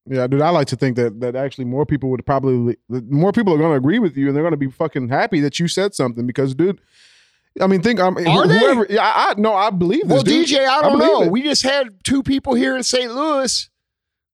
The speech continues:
Speaker 2: go out on their front porch with guns because they were scared.
Speaker 1: Mm-hmm. And
Speaker 2: And
Speaker 1: then
Speaker 2: now they're racist.
Speaker 1: exercising
Speaker 2: And they're
Speaker 1: the
Speaker 2: this and they're
Speaker 1: yeah.
Speaker 2: that.
Speaker 1: Well, but, but see, here's the bullshit, though, behind it, right? So that,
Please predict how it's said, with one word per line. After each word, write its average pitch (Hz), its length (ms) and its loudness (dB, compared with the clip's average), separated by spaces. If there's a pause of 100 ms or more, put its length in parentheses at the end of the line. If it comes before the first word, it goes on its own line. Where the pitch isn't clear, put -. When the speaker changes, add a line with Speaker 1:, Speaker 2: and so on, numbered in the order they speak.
Speaker 2:
go 233 140 2
out 269 160 2
on 247 80 2
their 240 100 2
front 240 320 -2
porch 277 400 0
with 208 160 -4
guns 233 640 0 (1700)
because 226 300 0
they 240 120 2
were 226 140 2
scared. 247 600 2 (160)
Speaker 1:
Mm-hmm. 120 260 -2
And 180 80 -6 (1300)
Speaker 2:
And 190 80 2
Speaker 1:
then 170 100 4
Speaker 2:
now 247 200 2
they're 277 180 2
racist. 277 480 0
Speaker 1:
exercising 165 580 2
Speaker 2:
And 160 80 2
they're 156 120 2
Speaker 1:
the 311 60 2
Speaker 2:
this 233 180 0
and 208 100 0
they're 240 100 4
Speaker 1:
yeah. 262 40 2
Speaker 2:
that. 277 380 0
Speaker 1:
Well, 214 200 2
but, 180 300 0
but 170 100 0
see, 190 160 2
here's 190 220 2
the 156 100 0
bullshit, 165 440 0
though, 131 120 0
behind 127 300 0
it, 117 40 2
right? 127 240 -2
So 135 100 -2
that, 151 240 -2